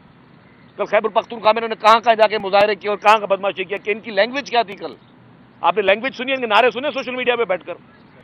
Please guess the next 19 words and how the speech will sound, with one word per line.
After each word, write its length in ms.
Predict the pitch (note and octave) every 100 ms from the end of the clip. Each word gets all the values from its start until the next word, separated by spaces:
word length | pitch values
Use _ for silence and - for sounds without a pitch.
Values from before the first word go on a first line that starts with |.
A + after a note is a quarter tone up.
| -
ये 100 | F#3+
मुल्क 220 | G#3+ A#3
के 120 | - A#3+
इदारों 280 | A#3+ B3+
के 80 | C#4
खिलाफ 280 | G#3 B3 C4+
ये 60 | B3+
बातें 260 | C4 C#4
कर 120 | C4+
रहे 140 | C4 C4
हैं, 80 | G#3+ _ - _ _ - -
शर्म 340 | - G#3 B3
नहीं 140 | C#4 C#4
आती 200 | C4+ C#4
इनको। 380 | C4 A#3+ B3+ A3+ _ _ _ _ _ _ _
और 100 | F#3
policy 400 | G3 G#3+ B3+ B3+
क्या 180 | B3+ B3
है? 200 | C4+ C#4